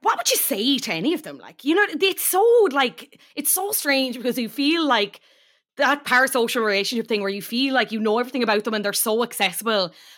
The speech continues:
But, like, if Kyle Richards or Lisa Rinna was to walk past me in the street, I actually don't know what I'd say. I feel like I'd just be, like,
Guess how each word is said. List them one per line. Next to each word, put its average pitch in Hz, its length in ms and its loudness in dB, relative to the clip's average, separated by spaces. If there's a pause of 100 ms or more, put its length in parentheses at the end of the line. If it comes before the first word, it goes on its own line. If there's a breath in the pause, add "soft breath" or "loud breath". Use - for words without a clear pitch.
But, 285 100 0
like, 262 320 0 (360 soft breath)
if 269 120 -6
Kyle 494 200 0
Richards 254 320 -2
or 233 80 -2
Lisa 220 220 -6
Rinna 196 180 -6
was 208 180 -6
to - 80 -18
walk 202 220 -2
past 196 200 -6
me 202 60 -8
in 180 60 -8
the 170 40 -10
street, 190 160 -8
I 190 80 0
actually 233 400 -4 (100)
don't 202 300 0
know 190 80 -2
what 175 160 0
I'd 160 140 -4
say. 160 280 -6
I 202 60 -10
feel 233 180 -2
like 233 120 -2
I'd 196 120 -2
just 196 180 -8
be, 208 180 -6
like, 165 420 -4